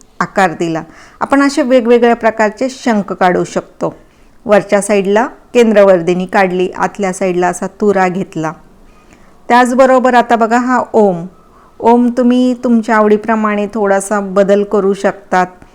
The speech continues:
या ठिकाणी बघा खालच्या साईडला थोडं जास्त झालेलं आहे, तर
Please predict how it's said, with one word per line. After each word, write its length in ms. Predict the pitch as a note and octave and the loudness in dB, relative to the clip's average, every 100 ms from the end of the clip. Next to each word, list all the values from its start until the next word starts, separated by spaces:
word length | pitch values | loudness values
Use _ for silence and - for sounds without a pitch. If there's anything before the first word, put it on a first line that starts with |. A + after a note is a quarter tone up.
| _ - _ | _ -20 _
या 140 | G3 G3+ | 0 2
ठिकाणी 360 | G3+ G#3 G3+ | 0 -2 -2
बघा 220 | G3+ F#3+ G3 | -2 -2 -4
खालच्या 340 | G#3 F3+ G3+ | -4 -4 -4
साईडला 300 | F#3+ G3+ F#3 G3 | -4 -4 -2 -4
थोडं 200 | G3+ G3 F#3+ | -2 -2 0
जास्त 300 | A3+ G#3+ A#3+ | 0 0 -4
झालेलं 400 | A3+ G3+ F#3+ F#3 | -2 -2 -2 -2
आहे, 80 | |
तर 60 | F#3 | -4